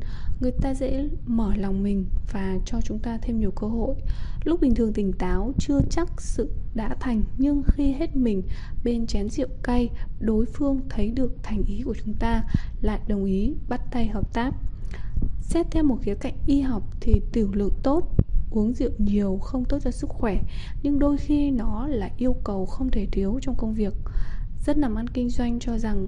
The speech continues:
ai uống được rượu, chịu được sự cay đắng của nó thì có thể chịu được khổ cực,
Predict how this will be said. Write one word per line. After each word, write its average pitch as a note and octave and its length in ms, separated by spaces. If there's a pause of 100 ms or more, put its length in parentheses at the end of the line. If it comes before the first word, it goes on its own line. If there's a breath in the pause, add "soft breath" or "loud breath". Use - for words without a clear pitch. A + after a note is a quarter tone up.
(120)
ai A#3+ 220
uống A3 420
được A#3 160
rượu, - 280 (200)
chịu - 220
được G3+ 160
sự - 220 (140)
cay B3+ 180
đắng G#3 400
của F#3+ 220
nó F#3+ 260 (340 loud breath)
thì A#3 100
có A#3+ 120
thể A#3 180 (100)
chịu - 240
được G3+ 120
khổ - 280
cực, G3 140